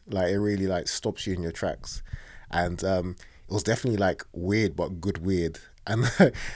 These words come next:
I think some people were definitely like, "What the hell is going on here?"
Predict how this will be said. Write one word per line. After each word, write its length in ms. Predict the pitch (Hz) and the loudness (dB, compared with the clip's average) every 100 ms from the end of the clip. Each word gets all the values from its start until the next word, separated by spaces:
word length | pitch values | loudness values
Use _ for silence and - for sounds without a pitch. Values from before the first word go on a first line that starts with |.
| - - | -2 2
I 80 | |
think 180 | - 131 | 4 4
some 180 | - 143 | 4 4
people 320 | 151 147 123 | 4 4 6
were 80 | 107 | 6
definitely 320 | 120 117 110 | 6 4 2
like, 140 | 95 85 | 2 2
"What 200 | 120 95 | 0 2
the 80 | |
hell 160 | 110 107 | 4 4
is 80 | 90 | 4
going 240 | 101 110 | 2 2
on 100 | 113 | 2
here?" 260 | 135 147 | 2 0